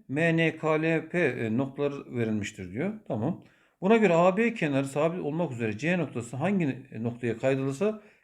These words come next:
bir ikiz kenar üçgen elde edilmez diyor. Şimdi kaydıralım mesela şurada. M'ye kaydırırsa üç-, e, M var mı? Var. Bakın.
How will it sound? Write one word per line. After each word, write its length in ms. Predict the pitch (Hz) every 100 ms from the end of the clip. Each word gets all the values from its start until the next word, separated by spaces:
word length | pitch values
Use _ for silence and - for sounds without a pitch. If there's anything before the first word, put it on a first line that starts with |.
| -
bir 120 | 196
ikiz 320 | 185 - 214
kenar 240 | - 190 151
üçgen 300 | - 214 208
elde 300 | 165 160 180
edilmez 480 | 170 156 131 98 107
diyor. 180 | 175 - - _ _ _ _ _ _ _ _
Şimdi 340 | 208 196 -
kaydıralım 440 | 175 190 190 165 110
mesela 300 | 98 127 170
şurada. 420 | - 165 110 90 - _ _ _ _ _ _ _ _ _ _ _ _ _ _ _ _ _ _ _ _ _ _ _ _ _ _ _ _ _ _
M'ye 460 | 117 117 120 147 190 - _ _ _ _
kaydırırsa 520 | - 123 123 123 165
üç-, 300 | - - -
e, 60 | 113 104
M 340 | 110 107 113 120
var 160 | 147
mı? 200 | 127 202 143
Var. 300 | 98 - _ _ _ _ _ _ _ _ _ _ _ _ _ -
Bakın. 320 | 131 98